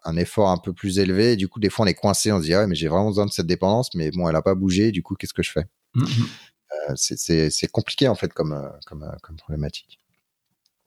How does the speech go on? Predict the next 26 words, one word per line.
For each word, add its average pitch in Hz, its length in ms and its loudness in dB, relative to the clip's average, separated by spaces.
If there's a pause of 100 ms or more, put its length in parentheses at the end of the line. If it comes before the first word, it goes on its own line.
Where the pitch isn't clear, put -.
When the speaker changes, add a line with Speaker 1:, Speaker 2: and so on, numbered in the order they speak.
(1000)
Speaker 2:
Après, 143 260 2
il - 20 4
y 143 40 4
a 131 40 4
une 120 140 4
Speaker 1:
Bah, 104 100 8
Speaker 2:
question 127 520 0
de 117 200 4
culture 131 720 -2
aussi. 143 520 0
Euh, 107 680 2 (280)
donc 110 260 0
là, 127 320 4
euh, 104 420 -2 (280)
l'article 117 580 0 (160)
mentionnait 113 580 2
les 104 180 2
aspects 107 260 -4 (100)
monorepo, 104 760 0
et 107 60 0
cetera, 120 380 0
qui - 140 -8
influent 107 260 -4
sur 104 300 -4
la 98 140 -6
culture. 131 460 -6